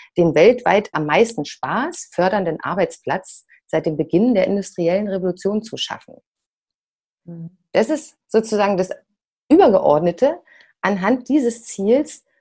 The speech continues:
Speaker 1: sich die Teams quasi überlegen, was bedeutet das genau für uns und wie formulieren wir unsere Ziel-, äh, unsere relativen Ziele. Sie tun es selbst. Also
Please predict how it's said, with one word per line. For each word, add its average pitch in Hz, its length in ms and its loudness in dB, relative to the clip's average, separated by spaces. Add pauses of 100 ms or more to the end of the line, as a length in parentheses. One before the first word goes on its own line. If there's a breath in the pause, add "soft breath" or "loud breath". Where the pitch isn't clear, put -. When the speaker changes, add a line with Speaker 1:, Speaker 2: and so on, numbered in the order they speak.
(180)
Speaker 1:
sich 208 260 -2
die 196 200 -4
Teams - 800 0 (960)
quasi 214 640 2 (300)
überlegen, 220 500 6
was 226 220 2
bedeutet 214 440 0
das - 160 -6
genau 165 280 -2
für - 160 -10
uns 320 340 4
und 190 240 -4
wie 226 180 -2
formulieren 220 560 2
wir 247 160 -2
unsere 226 320 2
Ziel-, - 380 -8
äh, - 100 -4
unsere 208 460 2
relativen 165 520 2
Ziele. 113 400 -10 (440 soft breath)
Sie 165 220 -6
tun 233 220 2
es 202 200 -2 (500)
selbst. 156 600 4 (440)
Also 139 460 -4